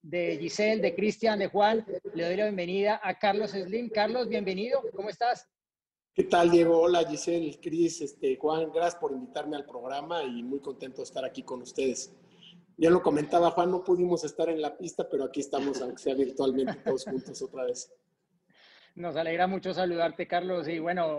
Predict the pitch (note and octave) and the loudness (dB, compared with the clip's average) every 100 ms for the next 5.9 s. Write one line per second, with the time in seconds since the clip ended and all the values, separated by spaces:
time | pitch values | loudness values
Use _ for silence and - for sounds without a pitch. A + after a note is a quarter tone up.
0 | D3+ F3 F#3 F3+ F3 G3+ G3 F3+ - F#3+ | -4 0 0 0 0 2 4 2 2 0
1 | F#3+ F#3+ F#3+ F3 C#3+ _ _ _ D#3+ E3 | 0 0 0 -2 -6 _ _ _ -10 -6
2 | E3 F3+ G3+ G3 G3+ G#3 F#3 E3+ E3 F3+ | -4 2 2 2 0 -2 -2 -4 -4 -2
3 | G3+ G3 F3 F3 D#3+ F3+ F3+ G3 D#3+ G3 | -2 -2 -2 -2 -2 0 -2 -4 -4 -6
4 | F3 D3 D3 G3+ F#3+ - - G#3 G#3+ G3 | -4 -4 -4 -4 -4 -8 -6 -4 -2 -4
5 | - F#3 A3 G#3+ A3 G#3 - A3 G3+ | -6 -8 -6 0 0 0 2 2 2